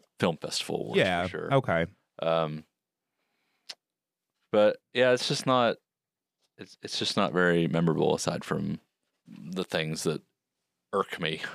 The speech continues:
Speaker 2: Yeah.
Speaker 1: About, about the, um, Haley mostly.
Speaker 2: So, okay, so as far as the, the character, you're obviously not a fan.
Speaker 1: Yeah.
Speaker 2: How did you feel about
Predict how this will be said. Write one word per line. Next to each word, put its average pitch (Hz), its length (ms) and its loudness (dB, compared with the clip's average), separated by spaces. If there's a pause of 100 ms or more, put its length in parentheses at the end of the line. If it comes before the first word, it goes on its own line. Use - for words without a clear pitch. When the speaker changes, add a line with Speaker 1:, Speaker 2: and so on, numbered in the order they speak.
(240)
Speaker 2:
Yeah. 113 360 2
Speaker 1:
About, 95 80 -4 (260)
about 87 220 -4 (100)
the, 82 360 -6
um, 82 180 -10 (1300)
Haley 82 480 0 (140)
mostly. 85 520 -8 (1200)
Speaker 2:
So, 165 680 6 (360)
okay, 131 260 4
so 127 420 6 (140)
as - 200 4
far 190 200 6
as 131 120 4
the, 113 280 6 (200)
the 110 140 2
character, 107 380 4
you're 101 300 6
obviously 101 440 4
not 92 220 4
a - 20 2
fan. 98 380 2 (400)
Speaker 1:
Yeah. 90 140 -2
Speaker 2:
How 175 200 4
did 170 160 6
you 143 140 6
feel 131 580 6 (320)
about 113 240 4